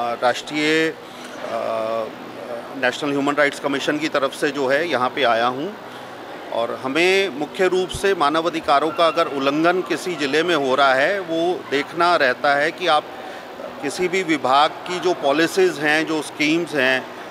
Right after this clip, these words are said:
राज्य सरकार की और केंद्र सरकार की और जो एक्ट हैं, उनका इम्प्लीमेंटेशन जो है वो ठीक तरीके से होना चाहिए। अगर कहीं भी हमें उसमें कमी मिलती है, तो वो हमारी रिपोर्ट द्वारा माननीय अध्यक्ष, अ, राष्ट्रीय मानवाधिकार आयोग को प्रेषित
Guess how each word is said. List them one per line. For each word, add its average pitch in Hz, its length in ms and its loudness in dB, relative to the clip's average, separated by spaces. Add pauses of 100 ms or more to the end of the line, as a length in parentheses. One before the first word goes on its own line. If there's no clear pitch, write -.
(160)
राज्य 131 280 2
सरकार 131 500 2
की 147 200 -6
और 147 240 0
केंद्र 156 280 2
सरकार 123 460 2
की 185 180 -6
और 190 180 2
जो 202 180 4
एक्ट 160 340 0
हैं, 131 400 -2 (200)
उनका 156 340 0
इम्प्लीमेंटेशन 190 840 2
जो 185 120 4
है 170 120 4
वो 226 140 0
ठीक 190 300 -6
तरीके 165 320 2
से 175 120 -2
होना 139 260 2
चाहिए। 117 360 -4
अगर 123 240 -2
कहीं 156 360 0
भी 196 120 -2
हमें 180 240 0
उसमें 180 340 -2
कमी 160 260 2
मिलती 143 400 -4
है, 190 260 0 (400)
तो 160 60 -2
वो 175 180 4
हमारी 175 380 4
रिपोर्ट 170 500 2
द्वारा 139 420 4
माननीय 165 420 2
अध्यक्ष, 156 480 2
अ, - 40 -14 (840)
राष्ट्रीय 139 380 2
मानवाधिकार 151 580 2
आयोग 135 320 2
को 185 80 2
प्रेषित 151 360 -2